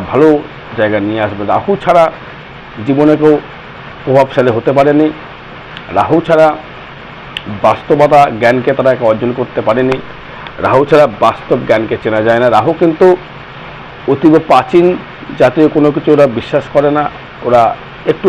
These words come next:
নাস্তিক টাইপের হয়, কিন্তু রাহু যদি তৃতীয় যেহেতু থাকছে, বাস্তব জ্ঞানটা কিন্তু প্রচুর হারে কিন্তু আপনার ক্ষেত্রে আসবে। বাস্তব জ্ঞান, বাস্তব চিন্তাধারা কিন্তু আপনার অনেকটা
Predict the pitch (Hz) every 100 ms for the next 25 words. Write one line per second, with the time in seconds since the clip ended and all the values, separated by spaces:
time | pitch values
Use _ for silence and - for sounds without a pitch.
0 | 160 120 - 175 160 147 143 123 120 139
1 | 160 165 - - - - - - - -
2 | 123 139 151 156 160 175 165 160 135 131
3 | 120 104 135 135 - 214 180 151 123 123
4 | 123 127 117 120 113 170 156 185 160 135
5 | 123 120 110 107 104 - 120 110 131 143
6 | 127 104 - 156 117 104 120 147 - -
7 | - - - - - 117 113 - 170 -
8 | 143 147 151 147 147 147 110 123 190 -
9 | - 127 147 -